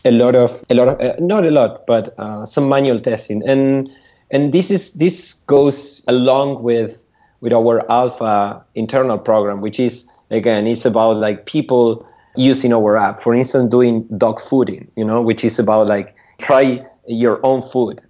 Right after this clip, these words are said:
And, um, and in this <laughs> case, we, we do use our, our app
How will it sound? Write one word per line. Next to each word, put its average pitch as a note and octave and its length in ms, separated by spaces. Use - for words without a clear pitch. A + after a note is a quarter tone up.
And, A2 560
um, G#2 640
and A#2+ 100
in B2 140
this B2 200
<laughs> - 80
case, C3+ 300
we, C#3+ 200
we C#3 140
do C3+ 440
use A#2 280
our, G2+ 500
our G#2 240
app G2+ 320